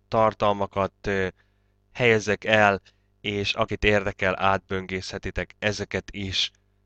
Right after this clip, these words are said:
Kövessétek mind a kettőt. Amennyiben tetszett a videó, kérlek, kattintsatok a like gombra.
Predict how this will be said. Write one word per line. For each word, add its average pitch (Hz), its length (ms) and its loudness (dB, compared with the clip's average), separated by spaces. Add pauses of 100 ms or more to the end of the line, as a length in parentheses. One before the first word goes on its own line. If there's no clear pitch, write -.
Kövessétek 107 640 0
mind 104 220 -8
a 92 60 -2
kettőt. - 720 -2 (2500)
Amennyiben 127 520 2
tetszett 147 420 0
a 123 40 0
videó, 117 300 0
kérlek, 110 360 0
kattintsatok 107 680 -2
a 117 220 6
like 123 180 2
gombra. 101 540 2